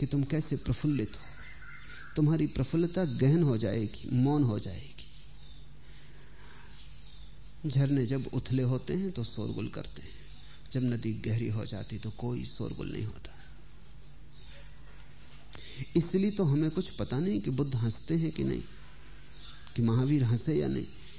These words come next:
कि जीसस हंसे या नहीं। पता न होने का कारण ये नहीं कि वो नहीं हंसे, पता न होने का कारण इतना ही है कि उनकी हंसी इतनी गहरी है कि तुम उसे देख ना पाओगे। वो अदृश्य में लीन हो गई।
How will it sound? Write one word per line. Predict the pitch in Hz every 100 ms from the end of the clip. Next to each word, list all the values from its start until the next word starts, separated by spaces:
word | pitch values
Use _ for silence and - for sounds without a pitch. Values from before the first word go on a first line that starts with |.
| - -
कि | 110
जीसस | 117 139 151 -
हंसे | 120 113 151
या | 139
नहीं। | 131 - - - - - - -
पता | 165 170
न | 196
होने | 185 208 226
का | 208
कारण | 165 147 175 180
ये | 165
नहीं | 170 233 240
कि | 190
वो | 165
नहीं | 160 165
हंसे, | 143 - 117 - - - - - -
पता | 135 135
न | 135
होने | 139 156 160
का | 135 120
कारण | 117 120 127
इतना | 127 135 143
ही | 151
है | 165
कि | 160
उनकी | 135 135 131
हंसी | 139 - 143
इतनी | - 135
गहरी | 165 147 113 98
है | 113 - - - - - -
कि | 139
तुम | 117 113
उसे | 110 -
देख | - 101 110
ना |
पाओगे। | 104 - - - - - - - - - - - - - - - - - - -
वो | 147
अदृश्य | 147 139 175 - 127
में | 110 92 - - 120
लीन | 120 123
हो | 110 -
गई। | - -